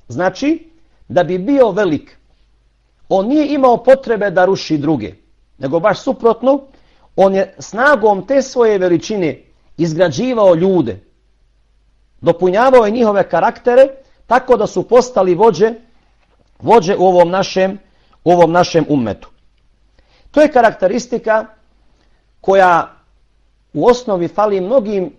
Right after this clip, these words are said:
ljudima danas, braćo i sestre, jer govorimo o muslimanima, jer mnogi ljudi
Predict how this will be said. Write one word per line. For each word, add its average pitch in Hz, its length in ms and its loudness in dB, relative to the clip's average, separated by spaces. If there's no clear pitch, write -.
ljudima 180 520 -4
danas, 147 480 -4
braćo 160 260 -2
i 139 40 -4
sestre, 226 500 -6
jer 165 260 2
govorimo 165 460 2
o 143 80 -6
muslimanima, 208 800 -6
jer 160 200 2
mnogi 214 360 0
ljudi 208 580 -4